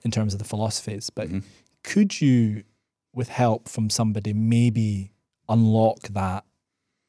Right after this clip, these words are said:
Speaker 1: I guess it's a, a, a flight or f-,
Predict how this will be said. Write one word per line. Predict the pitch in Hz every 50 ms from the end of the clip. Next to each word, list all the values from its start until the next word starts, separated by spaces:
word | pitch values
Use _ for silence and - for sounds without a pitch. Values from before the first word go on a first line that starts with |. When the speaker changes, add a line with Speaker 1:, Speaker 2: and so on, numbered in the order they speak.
| _ _ _ _ _ _ _ _ _ _ _ _ _ _ _ _ _ _ _ _ _
Speaker 1:
I | -
guess | - - 110 - -
it's | - -
a, | 107 104 - _ _ -
a, | 117 - _
a | 120 117 - - _ _ _
flight | - - - 139 127 127 -
or | 107
f-, | - - - -